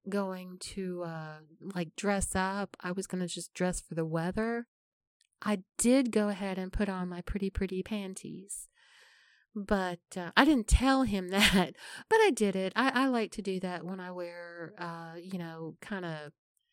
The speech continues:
guy-looking clothes or whatever, my casual clothes. I like to have pretty undies on. It's, it's one of those things. And I got, I got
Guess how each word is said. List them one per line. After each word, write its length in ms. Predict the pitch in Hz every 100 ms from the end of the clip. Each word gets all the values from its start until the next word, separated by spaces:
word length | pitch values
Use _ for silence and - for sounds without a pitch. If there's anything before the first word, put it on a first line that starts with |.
| _ _ _ _ _ _ 190
guy-looking 600 | 202 196 202 196 190 180
clothes 720 | - 240 254 196 175 175 202
or 100 | 180
whatever, 680 | 175 185 180 175 180 180 185
my 240 | 214 202
casual 580 | 185 - 185 180 180 175
clothes. 380 | 175 170 156 180
I 60 | 214
like 200 | 240 233
to 80 | 220
have 240 | 214 -
pretty 240 | - 208 190
undies 380 | 165 160 156
on. 280 | 170 170 156
It's, 220 | 185 233
it's 240 | 247 262 -
one 120 | 220
of 80 | 220
those 200 | 226 220
things. 300 | - 165 180 _ _ -
And 360 | 220 226 208 185 -
I 160 | 180
got, 320 | 180 185 180 - _
I 100 | 180
got 180 | 180 165